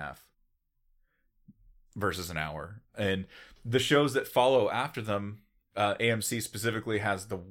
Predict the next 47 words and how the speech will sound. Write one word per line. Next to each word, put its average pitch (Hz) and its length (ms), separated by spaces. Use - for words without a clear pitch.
the 95 160
Talking 101 440
Dead, 90 280
which 98 160
immediately 95 340
follows 87 420
The 92 100
Walking 85 340
Dead, 82 220
which 87 240
I, 92 160
I, 101 160
another 107 300
good 82 160
show 80 220
too, 87 240
which 85 180
I 90 40
really, 85 440
The 120 100
Talking 135 320
Dead 117 180
is 95 100
kind 117 280
of 104 100
what 104 140
ex-, 98 180
i-, 214 220
inspired 95 440
this 92 140
podcast 95 640
in 92 60
a 87 60
lot 82 160
of 80 60
ways, 78 360
because 85 320
it 87 80
was 85 140
just, 95 320
they, 90 180
they 90 180
watch 90 280
an 98 60
episode 95 580
and 92 140
then 90 340